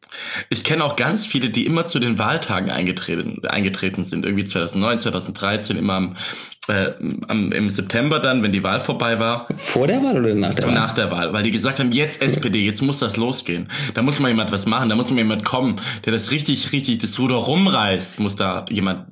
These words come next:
Speaker 1: mal was machen."
Speaker 2: Ah, die sind das, ja, ja.
Speaker 1: Hm. Ja, über was wollen wir heute reden?
Speaker 2: Ja, du hattest eigentlich einen Grund zum Feiern und hast dann einen Facebook-Post geschrieben und gemeckert.
Speaker 1: Ich hab ein bisschen
Speaker 2: Typisch
Speaker 1: gemeckert.
Speaker 2: Grün, ne?
Speaker 1: Ja, typisch
Speaker 2: Hättest eigentlich
Speaker 1: grün.
Speaker 2: mal sagen können, "Geile
Speaker 1: Es gibt
Speaker 2: Sache
Speaker 1: keine
Speaker 2: hier", aber
Speaker 1: Erfolge.
Speaker 2: nee.
Speaker 1: Das ist,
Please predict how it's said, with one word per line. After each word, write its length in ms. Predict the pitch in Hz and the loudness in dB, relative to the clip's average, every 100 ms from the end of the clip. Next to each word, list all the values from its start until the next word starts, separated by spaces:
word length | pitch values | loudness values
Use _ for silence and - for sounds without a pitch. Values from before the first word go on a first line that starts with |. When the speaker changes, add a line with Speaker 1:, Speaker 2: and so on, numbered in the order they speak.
| - | -4
Speaker 1:
mal 260 | 98 92 | 0 0
was 160 | 87 - | -2 0
machen." 240 | 135 165 | 2 2
Speaker 2:
Ah, 20 | 143 | 2
die 120 | 151 | 2
sind 200 | 127 107 | 2 2
das, 200 | 101 104 | 0 0
ja, 200 | 101 - - | -2 -2 -2
ja. 160 | - - | -2 0
Speaker 1:
Hm. 280 | - 104 - _ _ - | -2 -4 -10 _ _ -4
Ja, 260 | 156 254 | 0 2
über 160 | 175 135 | 2 0
was 160 | 190 190 | 0 0
wollen 160 | 180 | 2
wir 80 | 165 | 2
heute 180 | 170 160 | 0 0
reden? 300 | 196 123 98 - - - - _ - - - 139 | 0 0 -4 -10 -18 -16 -16 _ -14 -12 -4 0
Speaker 2:
Ja, 100 | 127 | 2
du 160 | 139 | 4
hattest 180 | 160 156 | 4 2
eigentlich 260 | 135 151 151 | 4 2 2
einen 80 | |
Grund 200 | 135 139 | 2 2
zum 140 | 143 123 | 2 0
Feiern 420 | - 101 139 156 | 0 2 2 2
und 280 | 139 135 - | 2 0 0
hast 200 | 143 - | 0 2
dann 160 | 120 | 2
einen 180 | 113 113 | 2 2
Facebook-Post 840 | 113 120 120 123 - - - 117 - | 2 0 0 0 -2 -2 0 0 0
geschrieben 420 | 120 - 117 110 | 0 2 2 2
und 160 | 123 101 | 2 2
gemeckert. 580 | 104 92 - 95 - - _ _ _ - - - _ _ _ _ - - - - _ - 123 | 2 2 0 -4 -6 -10 _ _ _ -20 -20 -20 _ _ _ _ -20 -20 -20 -20 _ -10 -4
Speaker 1:
Ich 120 | 123 | 0
hab 80 | 135 | 2
ein 80 | - | 4
bisschen 180 | 139 135 | 4 4
Speaker 2:
Typisch 220 | 117 120 | 4 4
Speaker 1:
gemeckert. 320 | 131 127 104 | 4 4 4
Speaker 2:
Grün, 220 | 107 139 | 4 2
ne? 60 | 143 - - - 123 104 | 0 -6 -12 -10 -8 -2
Speaker 1:
Ja, 180 | 123 110 | 0 2
typisch 280 | - - - | 2 2 4
Speaker 2:
Hättest 40 | |
eigentlich 220 | 123 151 | 4 4
Speaker 1:
grün. 100 | 151 | 4
Speaker 2:
mal 60 | 131 | 4
sagen 180 | 123 123 | 4 2
können, 240 | 120 113 | 2 4
"Geile 220 | 110 107 | 4 4
Speaker 1:
Es 100 | - | 4
gibt 140 | 110 - | 4 4
Speaker 2:
Sache 100 | 104 | 4
Speaker 1:
keine 140 | 98 | 4
Speaker 2:
hier", 120 | 98 | 4
aber 100 | - | 4
Speaker 1:
Erfolge. 280 | 110 110 113 | 4 4 4
Speaker 2:
nee. 180 | 113 98 | 4 4
Speaker 1:
Das 160 | 85 | 2
ist, 200 | - - | -2 -6